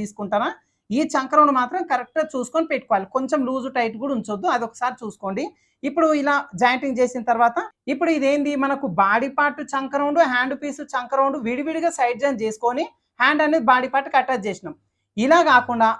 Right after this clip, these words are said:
మనం రెగ్యులర్గా కుట్టే పద్ధతిలోనే చిన్న ట్రిక్ అంటే కొంచెం అడ్జస్ట్‌మెంట్ చేసుకుంటే సేమ్ ఆ పద్ధతిలో వస్తది, మనకు అంత రిస్క్ లేకుండా వస్తది. అది ఎట్లా అనేది నేను ఇటువైపున చూపిస్తా. ఇదిగోండి ఇలా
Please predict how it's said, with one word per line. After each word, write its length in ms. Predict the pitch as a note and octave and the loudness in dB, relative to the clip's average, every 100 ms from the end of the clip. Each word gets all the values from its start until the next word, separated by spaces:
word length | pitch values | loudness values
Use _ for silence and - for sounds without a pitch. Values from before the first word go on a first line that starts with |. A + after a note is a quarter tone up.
| A#3 | 0
మనం 160 | C#4+ C4+ B3+ | 0 2 0
రెగ్యులర్గా 380 | A3+ D#4 D#4 C#4 | 4 6 6 0
కుట్టే 220 | C4+ D4 C#4+ A#3 | -4 -2 0 2
పద్ధతిలోనే 600 | G#3 C4+ C4+ C4 C4 F4 B4 _ _ _ - | 2 0 2 0 0 -2 -6 _ _ _ -4
చిన్న 220 | D#4+ F4+ F4+ | 0 2 2
ట్రిక్ 260 | C#4 C#4 A3+ - | -2 -10 -12 -8
అంటే 140 | A#3 D#4 - | -6 -4 -6
కొంచెం 260 | C4 E4+ C#4+ | -4 -2 0
అడ్జస్ట్‌మెంట్ 460 | G3+ C4 C4+ B3+ G#3+ | 0 -4 -4 -2 0
చేసుకుంటే 440 | A3+ A3 F#3+ A#3+ E4+ - _ - | -2 -2 -4 -2 -4 -6 _ -8
సేమ్ 200 | - D#4+ D4 | 0 2 4
ఆ 40 | C4+ | 2
పద్ధతిలో 340 | C4+ A#3 C4+ D#4 | 2 0 2 2
వస్తది, 200 | C4+ A3+ A#3+ | 2 0 -2
మనకు 160 | B3 B3+ | 0 0
అంత 120 | B3+ B3+ | 0 -2
రిస్క్ 200 | B3 - A#3+ | -4 -4 -2
లేకుండా 300 | A3+ A3+ B3+ A#3 | -2 0 0 0
వస్తది. 320 | F#3+ G3+ C4 G4 A3 | -2 -6 -6 -2 2
అది 120 | A#3+ | 2
ఎట్లా 160 | A#3 B3+ | 2 -2
అనేది 160 | B3 E4 | 0 -2
నేను 120 | B3 A3 | -4 -6
ఇటువైపున 400 | G#3+ G#3+ G#3 G3+ | -4 -6 -6 -8
చూపిస్తా. 380 | F3 F3 E3 A#3+ D#4+ _ _ _ _ _ - | -6 -8 -8 -8 -8 _ _ _ _ _ -10
ఇదిగోండి 240 | G3 G3 | -6 -2
ఇలా 80 | G#3 | 2